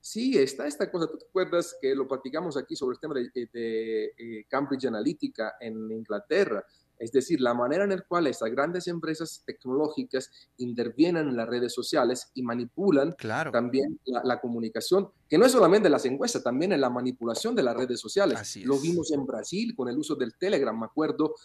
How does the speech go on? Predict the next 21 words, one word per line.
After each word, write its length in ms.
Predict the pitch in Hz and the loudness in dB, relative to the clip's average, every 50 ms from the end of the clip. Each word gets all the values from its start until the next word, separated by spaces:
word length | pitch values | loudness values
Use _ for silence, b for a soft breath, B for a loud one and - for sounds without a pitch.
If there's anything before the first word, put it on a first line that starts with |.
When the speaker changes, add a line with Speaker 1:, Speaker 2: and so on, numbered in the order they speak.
| B B B | B B B
Speaker 1:
hace 340 | - - 151 - 180 160 - - | -4 -4 -2 0 0 -2 -2 0
cuatro 400 | - 147 143 - 139 135 135 135 | 2 2 2 2 2 0 2 2
años, 340 | 139 147 147 143 139 139 131 | 2 0 0 -2 -4 -2 -2
en 80 | 117 | -4
la 100 | 120 113 | -4 -4
primera 260 | - 120 120 131 147 147 | -4 -6 -4 -2 0 0
elección, 480 | 135 123 - - - 131 139 151 151 | 0 -2 -4 -6 -4 -4 -4 -4 -6
cuando 260 | - - 120 117 113 110 | -8 -10 -8 -6 -6 -4
ganó 500 | 110 110 123 127 131 131 131 123 120 - - | -4 -4 -4 -2 -2 -2 -2 -2 -4 -6 -8
Bolsonaro, 720 | - 123 - - - 113 120 131 139 139 131 127 131 127 - b b b b b - | -10 -10 -8 -8 -6 -4 0 2 4 4 4 4 2 0 -2 b b b b b -12
y 100 | 123 117 | -10 -4
todavía 400 | - 135 120 117 113 139 170 170 | -2 0 0 0 2 2 2 2
sigue 240 | - 175 160 165 156 | 2 0 0 0 0
teniendo 340 | - 131 135 143 156 151 | 0 0 0 0 2 2
un 100 | 143 135 | 0 0
papel 320 | 123 120 117 - 147 147 143 | 0 -2 -2 0 0 2 2
las 100 | 131 123 | 2 0
redes 220 | 120 117 113 110 | -2 -4 -6 -6
sociales, 440 | - 131 - 165 165 151 117 - - | -8 -6 -2 0 0 0 0 -2 -6
en 120 | - 110 110 | -14 -12 -6
México, 640 | 117 127 131 127 - 127 131 _ - 123 127 131 131 | -4 -4 -4 -4 -4 -8 -8 _ -2 0 0 0 -2